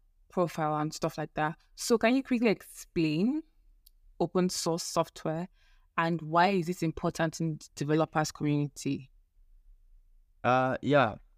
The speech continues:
Speaker 2: good question, and, um, one that I guess gets asked very often, but I'm not sure people provide the right answers to that question.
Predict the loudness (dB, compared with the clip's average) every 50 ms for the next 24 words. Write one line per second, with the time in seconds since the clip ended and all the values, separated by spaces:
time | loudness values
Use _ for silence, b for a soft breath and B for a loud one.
0 | _ _ -4 -2 2 2 2 2 2 0 0 2 2 0 0 -2 -2 0 0 0
1 | 0 0 0 0 2 2 2 2 4 4 2 2 0 0 0 0 -2 -2 -6 _
2 | _ _ -2 0 0 0 -2 -6 -14 -16 -16 _ -20 -20 -20 -20 _ _ -2 -2
3 | -2 -2 -4 -6 -12 -16 -18 -20 -16 _ -4 0 2 2 2 2 2 0 -2 -4
4 | -4 -2 0 0 0 0 0 0 0 0 -2 -6 -10 -18 _ _ _ -2 0 0
5 | 0 2 2 0 0 0 -2 -4 -6 -8 -6 -6 -4 0 2 4 4 4 2 0
6 | -4 -2 0 2 2 2 0 -2 -4 -6 -6 -6 -6 -8 -8 -10 -14 -18 -20 -20
7 | -20 -20 -20 _ -20 -20 -12 -6 -2 -2 -2 -2 -2 -4 -6 -6 -6 -6 -8 -6
8 | -8 -8